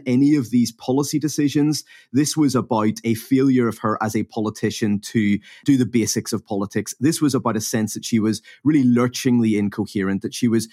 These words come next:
rambling, that, as one D U P politician said to me at the start of this week, she was becoming erratic. They didn't know what she was going to do next. One week, she would set out a policy.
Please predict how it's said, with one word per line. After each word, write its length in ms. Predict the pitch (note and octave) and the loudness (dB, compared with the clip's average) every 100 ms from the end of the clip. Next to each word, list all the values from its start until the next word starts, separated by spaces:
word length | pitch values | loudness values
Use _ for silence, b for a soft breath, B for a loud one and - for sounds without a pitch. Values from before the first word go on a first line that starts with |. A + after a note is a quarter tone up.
| B B | B B
rambling, 720 | B2+ B2+ C3+ C#3 C#3 B2+ A2 G#2+ | 0 2 2 2 2 2 2 0
that, 200 | G#2 - | -2 -4
as 160 | A2+ A#2 | -4 0
one 100 | C#3 | 0
D 120 | B2+ | 2
U 80 | A2 | 0
P 100 | A2+ | 0
politician 540 | - A2+ A2 A2 - G#2+ | -2 -4 -2 -4 -4 -4
said 260 | A#2 G2+ | -4 -4
to 80 | A#2 | -2
me 60 | G#2+ | -4
at 80 | |
the 60 | - | -4
start 260 | - G#2+ G2 | -6 -4 -4
of 60 | |
this 200 | A2 G2+ | -6 -6
week, 160 | G#2+ G2+ | -6 -4
she 140 | - | -4
was 120 | A2 | -4
becoming 440 | A2+ - C3+ B2 B2 | -4 -6 -2 0 0
erratic. 600 | A#2 G#2 G2+ F#2+ A2+ - b b - | -2 -2 -2 -2 -6 -8 b b -2
They 100 | B2 | 0
didn't 300 | D3 C#3 B2+ | 0 0 2
know 160 | B2+ | 2
what 200 | A#2+ A2 | 2 -2
she 120 | - A2+ | -2 -4
was 160 | G#2+ | -4
going 240 | - G#2 G2 | -4 -4 -6
to 100 | G2 | -6
do 200 | G#2 G2+ | -4 -2
next. 440 | G2 F#2+ - - b b | -2 -4 -8 -10 b b
One 320 | A2+ C3+ E3 | -2 2 2
week, 260 | C#3+ C3 - b b | 2 0 -4 b b
she 220 | - B2+ | -4 0
would 200 | A2+ A2 | 2 0
set 240 | - B2+ A2 | -2 -2 -2
out 100 | G2 | -4
a 60 | |
policy. 680 | G2+ C#3 C#3+ C#3+ D3+ C#3+ C#3 | -4 -2 0 0 0 2 2